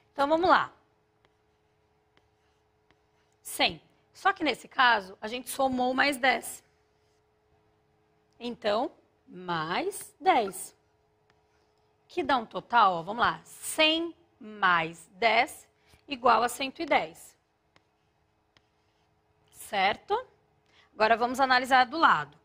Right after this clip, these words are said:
Quarenta mais sessenta, igual a gente acabou de ver aqui, ó. É igual a cem. Então, vamos lá, cem.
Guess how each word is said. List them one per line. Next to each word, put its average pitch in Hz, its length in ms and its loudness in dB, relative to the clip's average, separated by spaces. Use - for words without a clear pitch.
Quarenta 277 880 4
mais 165 240 -6
sessenta, 254 640 -4
igual 285 200 4
a 254 80 4
gente 277 220 -6
acabou 285 480 0
de 339 80 -8
ver 359 200 2
aqui, 302 380 -4
ó. 170 220 -2
É 311 120 4
igual 247 280 4
a 330 80 2
cem. 208 420 -4
Então, 202 120 -10
vamos 220 240 -4
lá, 190 240 0
cem. 185 640 -4